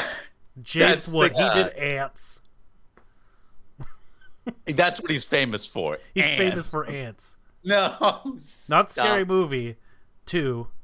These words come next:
Speaker 1: No, dude, it's Ants. James Wood. Stupid.
Speaker 2: It was gonna have different directors. Uh, in fact, Leo,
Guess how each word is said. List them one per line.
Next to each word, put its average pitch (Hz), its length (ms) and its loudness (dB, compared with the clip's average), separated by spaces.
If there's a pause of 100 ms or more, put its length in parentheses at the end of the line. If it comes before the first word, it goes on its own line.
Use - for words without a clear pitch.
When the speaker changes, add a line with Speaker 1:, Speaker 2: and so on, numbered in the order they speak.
(220)
Speaker 1:
No, 113 200 -6
dude, 107 180 -10
it's 120 120 -14
Ants. 131 540 -10 (840)
James 151 500 -2
Wood. 117 380 -10 (1700)
Stupid. - 800 -12 (800)
Speaker 2:
It 104 100 4
was 110 140 -2
gonna 113 160 -2
have 107 140 0
different 95 260 -6
directors. 104 800 0
Uh, 101 60 4
in 110 160 4
fact, 123 360 4
Leo, 101 600 4